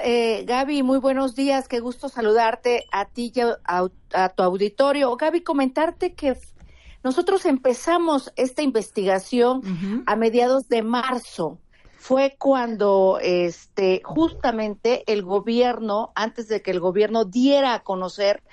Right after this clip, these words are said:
Speaker 1: el decomiso de diez millones de litros de combustible en el puerto de
Speaker 2: Cierto.
Speaker 1: Tampico,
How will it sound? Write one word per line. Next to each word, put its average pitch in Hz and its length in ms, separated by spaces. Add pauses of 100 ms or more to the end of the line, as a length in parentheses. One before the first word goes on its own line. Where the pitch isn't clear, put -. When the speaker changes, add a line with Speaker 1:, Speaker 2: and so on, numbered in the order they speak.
(280)
Speaker 1:
el 233 180
decomiso 240 760
de 208 500 (160)
diez 254 360
millones 226 500
de 214 80
litros 202 380
de 196 100
combustible 196 680
en 196 100
el 185 80
puerto 208 360
de 202 120
Speaker 2:
Cierto. 202 180
Speaker 1:
Tampico, 214 560